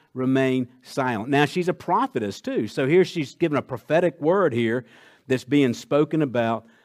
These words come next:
uh, what God is doing. One of the other th-, thoughts, too, here I don't know if this is intentional or not, but notice this, that she is the daughter of Phanuel.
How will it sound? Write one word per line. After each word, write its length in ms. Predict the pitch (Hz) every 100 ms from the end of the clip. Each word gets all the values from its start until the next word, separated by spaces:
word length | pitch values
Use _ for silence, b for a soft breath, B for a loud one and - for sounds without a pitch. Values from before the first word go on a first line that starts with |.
| b -
uh, 200 | 117 113
what 320 | 113 117 120
God 500 | 113 113 113 107 101 _ _ _ _ -
is 440 | 107 104 101 - _ - 101
doing. 440 | 107 104 90 85 _ _ _ b b b
One 180 | 175 214
of 80 | 135
the 100 | 143
other 180 | 143
th-, 420 | 113 _ 151 135 -
thoughts, 300 | 127 107 -
too, 200 | 147 127
here 300 | 117 107 - _ _ _ _ _ _ _ _ _ _ _ b b b -
I 40 |
don't 120 | 113 117
know 120 | 110
if 60 |
this 220 | 113 107 107
is 100 | 101
intentional 520 | 98 147 139 120 107
or 20 |
not, 260 | 107 107 107
but 400 | 117 117 - 156
notice 380 | 170 277 254
this, 220 | 170 147 -
that 180 | 135
she 240 | 117 - 214
is 80 | 127
the 100 | 117
daughter 540 | 107 123 131 147 139
of 220 | 127 110
Phanuel. 720 | - 139 123 123 139 180 196